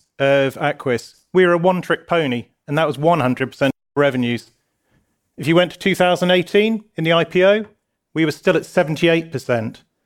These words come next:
This is the diversification that Alistair's been speaking about.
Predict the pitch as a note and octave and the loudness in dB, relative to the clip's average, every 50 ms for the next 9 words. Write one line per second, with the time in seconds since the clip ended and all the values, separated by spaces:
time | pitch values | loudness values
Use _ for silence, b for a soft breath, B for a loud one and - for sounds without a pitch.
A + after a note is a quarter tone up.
0 | _ _ _ _ _ _ _ _ _ _ - D3 G3 A3+ - - A3 F3 F#3+ F#3 | _ _ _ _ _ _ _ _ _ _ -2 2 2 2 2 0 -2 0 0 2
1 | F3+ E3+ D#3+ C#3 D#3 E3 D#3 - - D3+ - D#3 C#3+ - D#3 D3+ C#3+ - - C3 | 2 2 2 2 2 2 2 0 -4 -6 -6 -4 -2 0 0 0 -2 -2 -4 -2
2 | B2 B2 B2 C3+ C3+ C#3+ C3+ - - C3+ B2 - - C3+ B2+ B2+ - - C#3+ D3 | 0 0 2 2 0 0 -2 -4 -6 -10 -8 -6 -4 -4 -4 -6 -2 0 0 0
3 | D3 D3 C#3+ C3 A#2 G#2+ A#2 A2+ A2+ A2+ - _ | 0 -2 -4 -4 -2 0 0 0 -2 -2 -6 _